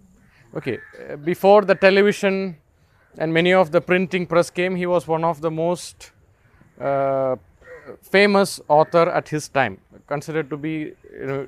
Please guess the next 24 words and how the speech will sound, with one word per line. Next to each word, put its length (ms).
today 220
we 140
have, 340
uh, 300
big 360
Beyonce 760
and 100
other 260
stars. 440
At 160
that 220
time, 220
he 120
was 260
the 160
biggest 380
star 180
known 440
because 300
his 300
works 460
really 260
transformed 760
people. 340